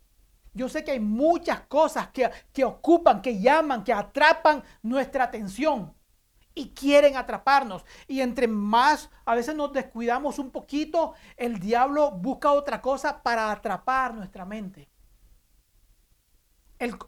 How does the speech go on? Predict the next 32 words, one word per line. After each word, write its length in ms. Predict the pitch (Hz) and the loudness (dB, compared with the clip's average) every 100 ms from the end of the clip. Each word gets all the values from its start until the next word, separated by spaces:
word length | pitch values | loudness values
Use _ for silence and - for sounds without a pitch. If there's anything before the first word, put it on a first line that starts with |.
| 247 | -14
recuerden 500 | 247 220 233 262 294 | -10 -8 -2 -2 -2
que 60 | 294 | -4
el 60 | 247 | -4
enemigo 420 | 202 202 262 277 | -4 -6 -6 -6
conoce 420 | 240 214 277 277 | -8 -6 -8 -8
toda 220 | - 285 | -8 -6
esta 160 | 262 277 | -6 -8
escritura 500 | 226 220 226 294 269 | -12 -12 -8 -6 -6
mucho 320 | 233 214 233 | -6 -6 -6
antes 200 | 233 233 | -6 -8
que 100 | 269 | -16
nosotros. 600 | 240 190 262 262 - - _ _ _ _ _ _ _ _ _ _ _ _ _ _ _ _ - | -16 -6 -6 -6 -14 -20 _ _ _ _ _ _ _ _ _ _ _ _ _ _ _ _ -12
Entonces, 220 | 226 247 | -8 -6
él 180 | 226 262 | -6 -4
sabe 380 | - 302 294 - | 2 4 4 0
que 120 | 233 | -4
si 160 | - | 0
acapa-, 580 | 240 226 240 294 294 - - | 0 2 0 2 0 -2 0
que 140 | 247 | 2
a-, 120 | 220 | 2
que 120 | 240 | -2
si 180 | 226 247 | -2 2
a-, 160 | 220 - | 2 2
acapara 460 | 220 226 220 269 294 | -2 -2 2 2 2
nuestra 320 | 262 285 220 | -2 -2 -4
mente, 540 | 247 285 233 147 135 _ _ - | -2 -6 -8 -14 -20 _ _ -8
que 100 | 254 | -6
si 200 | - 233 | -4 2
logra 360 | 226 277 302 | 6 8 6
capturar 460 | 294 285 - 247 262 | 4 0 -2 -4 -4
nuestra 320 | 285 254 240 | -4 -6 -6
mente, 460 | 240 294 233 190 | -4 -4 -4 -10